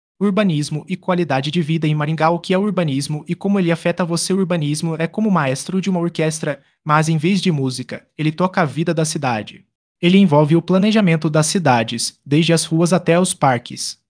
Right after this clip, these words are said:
Imagine que você está em uma cidade que parece um labirinto sem saída. Isso não é muito divertido, certo?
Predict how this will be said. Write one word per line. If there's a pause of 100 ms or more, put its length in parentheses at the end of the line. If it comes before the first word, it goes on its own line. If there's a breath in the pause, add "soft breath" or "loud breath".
(120)
Imagine
que
você
está
em
uma
cidade
que
parece
um
labirinto
sem
saída. (320)
Isso
não
é
muito
divertido,
certo?